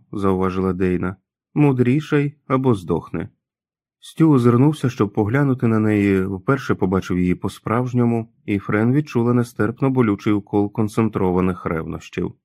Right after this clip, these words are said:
«Задовго монькалася», — подумала вона. «О, Боже мій, промонькалася і запізнилася».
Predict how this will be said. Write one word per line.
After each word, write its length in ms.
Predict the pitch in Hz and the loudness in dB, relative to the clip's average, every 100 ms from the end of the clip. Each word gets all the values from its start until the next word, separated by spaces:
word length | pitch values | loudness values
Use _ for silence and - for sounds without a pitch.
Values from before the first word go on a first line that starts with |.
| _ _ _ _ _ - | _ _ _ _ _ -6
«Задовго 640 | 156 156 147 151 139 113 | 2 2 4 4 4 4
монькалася», — 800 | 117 120 123 117 101 95 - 98 90 _ - | 4 4 4 2 0 0 -2 -8 -8 _ -2
подумала 500 | 113 98 90 87 95 | 0 2 0 0 0
вона. 380 | 95 92 95 98 _ _ _ _ | -2 -2 -4 -8 _ _ _ _
«О, 220 | 170 185 156 | 0 2 2
Боже 360 | 107 110 101 | 0 0 0
мій, 340 | 95 95 95 - | 0 0 -2 -8
промонькалася 920 | - 110 95 123 175 - 135 127 - | 0 2 4 4 2 2 -2 -2 -2
і 80 | 143 | -2
запізнилася». 920 | 123 98 92 80 98 82 82 - - | 0 -2 -2 -4 -4 -4 -6 -10 -16